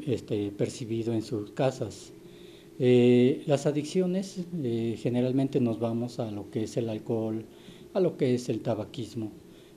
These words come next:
a lo que son, este, algunas sustancias que alteran lo que es el estado de ánimo. Pero no nos estamos dando cuenta que está surgiendo una,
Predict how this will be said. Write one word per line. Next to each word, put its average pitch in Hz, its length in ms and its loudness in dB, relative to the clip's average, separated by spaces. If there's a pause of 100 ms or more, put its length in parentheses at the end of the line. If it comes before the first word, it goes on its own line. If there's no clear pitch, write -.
a 202 60 -2
lo 175 160 -2
que 156 80 -4
son, 127 340 0
este, 110 380 -4
algunas 113 340 -4
sustancias - 760 -6 (460)
que 135 80 -2
alteran 110 440 0
lo 98 140 -6
que - 80 -2
es 98 120 -6
el 104 80 -4
estado 113 380 -4
de 127 100 0
ánimo. 117 380 0 (800)
Pero 156 180 4
no 214 160 2
nos 208 280 2
estamos 185 320 0
dando 160 200 2
cuenta 139 480 -2
que 113 500 -2 (120)
está 147 240 0
surgiendo 135 540 -2
una, 131 580 0